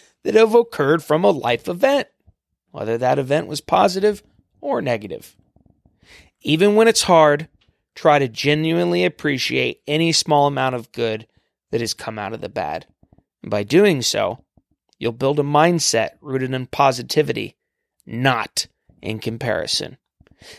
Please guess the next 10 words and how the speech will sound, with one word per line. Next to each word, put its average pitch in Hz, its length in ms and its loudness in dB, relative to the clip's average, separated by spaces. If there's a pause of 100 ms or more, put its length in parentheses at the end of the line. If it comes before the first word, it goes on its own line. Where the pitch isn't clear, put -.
See, 180 160 0
as 190 120 4
entrepreneurs, 208 840 2
we 202 160 0
have 196 200 2
the 196 180 -2
opportunity 190 1000 2
and 151 180 -4
the 156 80 0
resources 143 1040 -2